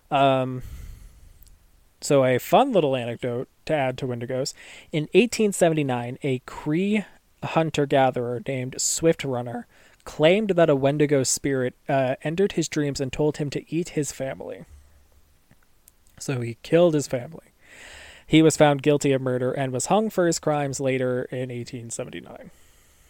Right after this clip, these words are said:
But, uh, that was a fun little anecdote I found, that there was an actual man who claimed that he was in, uh, taken over by a Wendigo and killed his family.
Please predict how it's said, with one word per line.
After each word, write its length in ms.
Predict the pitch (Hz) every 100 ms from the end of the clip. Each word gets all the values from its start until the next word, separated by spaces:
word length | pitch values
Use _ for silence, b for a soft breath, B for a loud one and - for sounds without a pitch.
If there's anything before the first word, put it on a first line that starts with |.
| b b - _
But, 160 | - 127
uh, 120 | 123
that 100 | 127
was 140 | 135
a 60 | 131
fun 200 | - 139
little 160 | 131 127
anecdote 400 | 123 120 131 120
I 60 |
found, 380 | 110 135 120 120
that 260 | 123 120 -
there 160 | 123
was 160 | 120 117
an 80 | 127
actual 360 | 139 - 127
man 300 | 127 135 131
who 140 | 127 123
claimed 540 | - 143 143 139 127
that 220 | 131 127
he 60 | 143
was 140 | 127
in, 200 | 123 123 - _ _ _ _
uh, 180 | 170 135
taken 260 | 123 147 135
over 160 | 127
by 140 | 123 123
a 80 | 123
Wendigo 320 | 123 123 120
and 160 | 113
killed 200 | - 131
his 100 | -
family. 340 | - - -